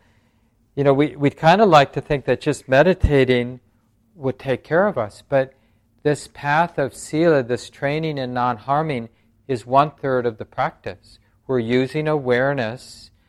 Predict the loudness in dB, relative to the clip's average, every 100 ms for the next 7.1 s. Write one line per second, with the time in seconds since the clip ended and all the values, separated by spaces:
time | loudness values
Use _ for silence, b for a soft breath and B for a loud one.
0 | _ -8 -4 -2 -2 -2 -6 -4 -6 -2
1 | 0 2 2 -2 -6 -12 -12 -4 -4 -4
2 | -4 -6 -4 -4 -4 -4 -10 -12 -10 -2
3 | -2 -2 -6 _ _ _ _ _ _ -12
4 | -10 -8 -2 2 4 2 0 -6 _ _
5 | _ _ _ _ _ -4 0 0 -2 -2
6 | 0 0 0 -2 -2 -2 -6 -12 -18 -20